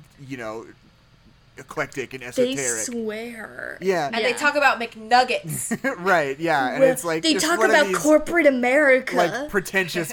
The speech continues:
Speaker 1: <laughs>
Speaker 2: like, Hollywood blacklist scripts that, like,
Speaker 3: Yeah.
Speaker 2: never turn out th-, I mean, I shouldn't say never, 'cause adaptation is, like, the ultimate one of those, and that movie rules.
Speaker 3: And that's pretty good,
Speaker 2: Like,
Speaker 3: yeah.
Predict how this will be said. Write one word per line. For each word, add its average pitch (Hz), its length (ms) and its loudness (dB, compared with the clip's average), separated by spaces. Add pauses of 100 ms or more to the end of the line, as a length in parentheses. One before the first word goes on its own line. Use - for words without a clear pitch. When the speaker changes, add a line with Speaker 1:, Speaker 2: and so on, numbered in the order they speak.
Speaker 1:
<laughs> - 100 -20
Speaker 2:
like, 151 180 -4
Hollywood 151 480 -2
blacklist 131 640 -6 (160)
scripts - 580 -10 (120)
that, 131 120 -10 (680)
like, 208 260 -2
Speaker 3:
Yeah. 208 120 -4
Speaker 2:
never 190 280 2
turn 175 260 -4
out 147 200 -2
th-, 135 100 -10
I 175 80 -2
mean, 180 100 -6
I 156 80 -4
shouldn't 135 280 -12
say 117 120 -10
never, 104 380 -12
'cause 117 300 -14 (420)
adaptation 135 600 -4
is, 113 120 -12
like, 120 160 -10
the 123 160 -12
ultimate 117 420 -12
one 110 200 -8
of 104 100 -14
those, 110 280 -12
and 127 80 -16
that 123 100 -12
movie 113 200 -12
rules. 104 440 -14 (840)
Speaker 3:
And 240 80 -10
that's 214 160 -4
pretty 208 160 -6
good, - 140 -8
Speaker 2:
Like, 139 160 -2
Speaker 3:
yeah. 202 180 -12